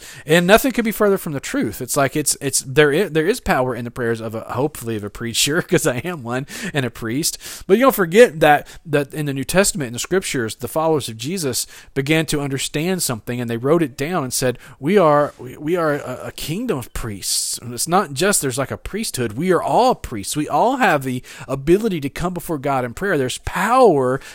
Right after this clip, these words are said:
in prayer 'cause we all have that ability, the availability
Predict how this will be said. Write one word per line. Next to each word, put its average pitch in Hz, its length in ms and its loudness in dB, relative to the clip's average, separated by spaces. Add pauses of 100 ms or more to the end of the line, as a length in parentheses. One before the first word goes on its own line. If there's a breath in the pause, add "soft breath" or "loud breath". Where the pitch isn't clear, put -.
(100)
in 135 140 -6
prayer 196 320 0
'cause 135 160 -6
we - 160 -12
all 208 200 6
have 165 280 4
that 135 260 0
ability, 123 600 0
the 113 200 -6
availability 131 680 6